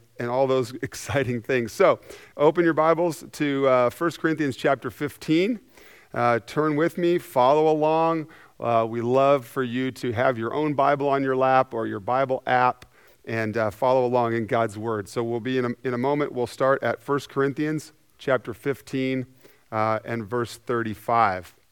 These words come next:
So this is, this is a letter in our Bible called First Corinthians, written by a church leader to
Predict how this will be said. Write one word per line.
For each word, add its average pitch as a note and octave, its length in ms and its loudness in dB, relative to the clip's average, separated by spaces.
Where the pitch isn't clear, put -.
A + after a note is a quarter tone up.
So - 160 0
this G3 220 4
is, G3 240 -2
this F#3 180 2
is B3+ 80 -6
a A3 60 4
letter D#3 420 8
in D#3+ 80 4
our F3 100 2
Bible B2 380 2
called C3 240 -2
First D#3 320 -2
Corinthians, C3+ 540 -2
written D#3+ 260 -2
by E3 140 4
a E3 40 4
church - 380 -4
leader C3 380 0
to C#3 200 -8